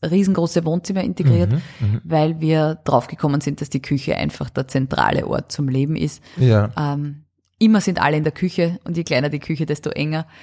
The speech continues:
Speaker 2: Mhm.
Speaker 1: Und jetzt haben wir gesagt, auf damit, alle Wände
Speaker 2: Ja.
Speaker 1: weg im Erdgeschoss.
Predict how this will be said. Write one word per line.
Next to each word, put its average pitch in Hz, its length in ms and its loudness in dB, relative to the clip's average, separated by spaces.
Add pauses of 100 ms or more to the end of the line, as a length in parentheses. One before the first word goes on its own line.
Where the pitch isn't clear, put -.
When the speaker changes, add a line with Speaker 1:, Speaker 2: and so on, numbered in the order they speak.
(220)
Speaker 2:
Mhm. 131 260 2
Speaker 1:
Und 165 160 -2
jetzt 143 140 -2
haben - 80 -4
wir 127 80 -6
gesagt, - 400 -8 (140)
auf 151 240 4
damit, 165 300 2 (580)
alle 156 220 -2
Wände 110 180 6
Speaker 2:
Ja. 123 60 2
Speaker 1:
weg - 280 0
im 156 160 -4
Erdgeschoss. 139 680 -2